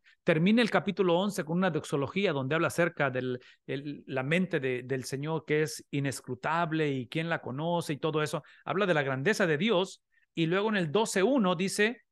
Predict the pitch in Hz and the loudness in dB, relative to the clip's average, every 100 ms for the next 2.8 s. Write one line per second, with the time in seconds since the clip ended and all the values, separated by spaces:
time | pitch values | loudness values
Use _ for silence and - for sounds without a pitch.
0 | _ - 160 190 208 208 214 202 - - | _ -2 2 4 2 2 0 0 -6 -12
1 | _ _ _ _ _ _ _ _ _ - | _ _ _ _ _ _ _ _ _ -6
2 | 131 - 214 208 202 185 - - | -4 0 0 2 4 4 2 -8